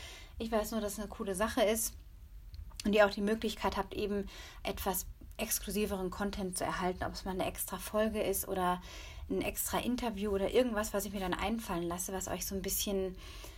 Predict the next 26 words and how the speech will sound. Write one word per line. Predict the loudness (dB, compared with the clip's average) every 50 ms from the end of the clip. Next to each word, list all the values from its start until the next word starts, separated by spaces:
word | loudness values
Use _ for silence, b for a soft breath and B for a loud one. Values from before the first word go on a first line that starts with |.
| B B B -4
ähm, | -2 -2 0 -2 -2 0
ja, | 2 2 2
in | 2 2
diesen | 0 0 0 0 0 0 0
Club | 4 4 4 4 2 2 4
der | 8 8 10 8 8 6 4
Erlauchten | 2 4 8 8 8 8 8 4 -2 -2 -4
quasi, | -2 0 2 4 4 4 2 0 -2 -2 -2 -2 -4
ähm, | -4 -4 -2 -2 -2 -2 -2 -4 -6 B B B B B B B B B B -4
äh, | -2 -2 -2 -2 -2 -4 -6 -4 0
reingibt. | 2 2 4 2 2 0 -2 -2 -4 -6 -6 -6
Das | -4 -4 -2 -4
ist | -2 -2 0
eigentlich | 0 0 -2 -2 -2
so | 0 0
der | 0 2
Sinn | 2 2 0
der | 0 4
Sache | 4 4 4 4 2 0
und | 0 0
dass | 0 -2 -2
ich | -4 -4
mich | -4 -4 -4
so | -2 -2
ein | -2 0
bisschen | 0 0 0 0 2 2 2 0 0